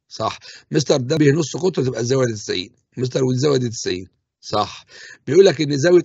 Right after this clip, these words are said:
ألف خمسة باي على الاتناشر. تعرف تجيب ميم؟ هو الشكل الرباعي كله تلتمية وستين. دول مية وتمانين، تبقى دول برضو مية وتمانين. طب إيه رأيك نقول إن ألف زائد ميم،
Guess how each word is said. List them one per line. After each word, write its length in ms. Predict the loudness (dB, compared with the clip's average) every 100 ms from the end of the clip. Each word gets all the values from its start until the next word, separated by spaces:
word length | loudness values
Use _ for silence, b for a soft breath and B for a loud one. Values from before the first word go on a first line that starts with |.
| 2
ألف 180 | -2 -4 _ _ -10
خمسة 540 | -4 -2 -4 -4 -6
باي 580 | -4 -2 0 0 0 -2 -8
على 220 | -6 -4
الاتناشر. 640 | -6 -8 -8 -8 -12 -18 _ _ _ _ _ _ _ _ _ _ _ _ _
تعرف 240 | -4 -4 -4
تجيب 280 | -8 -8 -2
ميم؟ 220 | -4 -4 -6
هو 140 | -6
الشكل 380 | -4 -4 -6 -4
الرباعي 280 | -4 -2 -2
كله 220 | -4 -6
تلتمية 360 | -8 -10 -8
وستين. 560 | -8 -8 -14 -12 -10 -10 b b b b -16
دول 360 | 0 2 4
مية 200 | 4 4
وتمانين، 540 | 2 0 -2 0 0 -2
تبقى 220 | -4 -4
دول 140 | -4
برضو 280 | -4 -4 -4
مية 180 | -4 -4
وتمانين. 520 | -6 -8 -8 -8 -10 -14 _ _ _ _ _ b b b _
طب 180 | -2 0
إيه 60 | 2 2
رأيك 220 | 0 -2
نقول 200 | -2 -2
إن 220 | -2 -4
ألف 500 | -2 0 0 -4 -16
زائد 420 | -8 -2 0 0 -4 _ _ _ -20 -8
ميم، 500 | 0 2 4 4 2